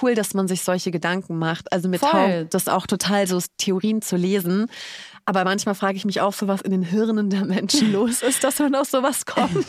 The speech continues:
Speaker 2: <laughs> Aber das Krasse ist, dass die Leute in diesen, gerade bei diesen Reddit-Theorien, das müsst ihr euch mal durchlesen, falls ihr dann nicht selbst irgendwie unterwegs seid und das auch macht, die richtig viele Passagen raussuchen, die das dann belegen könnten, die Theorien und so. Man ist so echt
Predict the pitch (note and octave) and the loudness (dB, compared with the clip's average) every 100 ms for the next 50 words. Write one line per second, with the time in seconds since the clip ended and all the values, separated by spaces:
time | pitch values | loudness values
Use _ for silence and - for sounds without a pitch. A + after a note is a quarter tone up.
0 | - - G3 A#3 B3 B3 - E4 - A3+ | -2 -2 -2 0 0 -2 0 0 0 -4
1 | A#3 - G#3+ G#3 G#3+ F#3+ A3+ D4 - G3 | -4 -2 -4 -2 -2 2 2 2 0 0
2 | G3 F3+ F3+ F#3+ A3 A3 F3+ E3 G3+ A3+ | 0 -2 0 0 0 0 0 0 0 0
3 | F#3+ - - F#3+ F3+ F#3+ F#3 - G3 F#3+ | -4 -6 -2 -2 0 0 -2 -2 -4 -2
4 | E3+ F3 E3 G3+ G3+ F3 D#3+ D#3 D#3 D#3+ | -2 -2 -2 -2 -2 -4 -4 -4 -2 -2
5 | E3 D#3+ - F3+ F3 G3+ D#3+ - F3 E3+ | -2 -4 -2 -2 0 -4 -2 -2 -2 -2
6 | F#3 F3+ E3 D#3+ - D#3+ F3 G3 - - | -4 -4 -4 -6 -6 -4 -4 -4 -8 -12
7 | - - - _ _ _ F#3+ F#3 A3+ - | -12 -16 -20 _ _ _ -4 -2 -2 -2
8 | F3+ D#3+ A#3 G#3+ - - G3 A#3 G#3+ G3+ | -4 -2 0 0 -2 0 2 2 0 0
9 | F3+ F3+ G#3 G3 F#3+ F#3+ F#3+ F#3 F3+ E3+ | 0 0 -2 -2 -2 -2 -2 -2 0 0
10 | A3 A3 G3+ G3 E3+ F3 D#3 F#3 E3+ E3+ | 0 0 -2 -2 0 -2 -4 -2 0 0
11 | F3 F3 F3 F3 F#3 F#3+ G3 B3 - - | -2 -2 0 0 0 0 0 -2 -4 -10